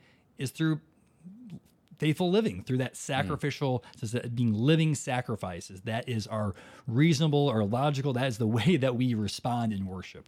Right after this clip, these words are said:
Speaker 2: Yeah. No, that's good. And then Marilyn, specifically here, uh,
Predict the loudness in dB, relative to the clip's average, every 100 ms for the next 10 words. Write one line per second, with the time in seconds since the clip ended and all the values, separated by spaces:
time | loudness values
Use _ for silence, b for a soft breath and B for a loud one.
0 | _ -14 -12 -16 _ _ -4 -4 -4 -2
1 | -2 0 2 2 0 -2 0 2 4 2
2 | -2 -8 -4 -4 -4 -2 -2 0 -2 -4
3 | b b b -8 -6